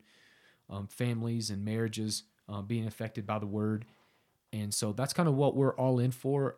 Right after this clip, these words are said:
I, I wish that we had a strong evangelical church in every county and every city in Colorado, but that's just not the pla-,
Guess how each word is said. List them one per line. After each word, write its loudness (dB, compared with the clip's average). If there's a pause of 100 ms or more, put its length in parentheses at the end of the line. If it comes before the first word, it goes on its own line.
I, -12 (120)
I 0
wish 0
that 0 (200)
we -2
had 0
a 0
strong 2
evangelical 0
church -2
in -2
every 0
county 0
and 0
every -2
city 0
in -2
Colorado, -2
but -10
that's -8
just -10
not -10
the -16
pla-, -10